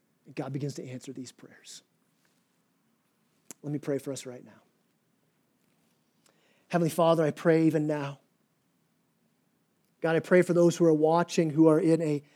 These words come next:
difficult season in life. God, I just pray your grace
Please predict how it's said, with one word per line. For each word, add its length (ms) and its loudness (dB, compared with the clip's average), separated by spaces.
difficult 540 0
season 480 0
in 160 -6
life. 320 -8
God, 120 0
I 160 -2
just 200 -4
pray 180 2
your 160 2
grace 680 -2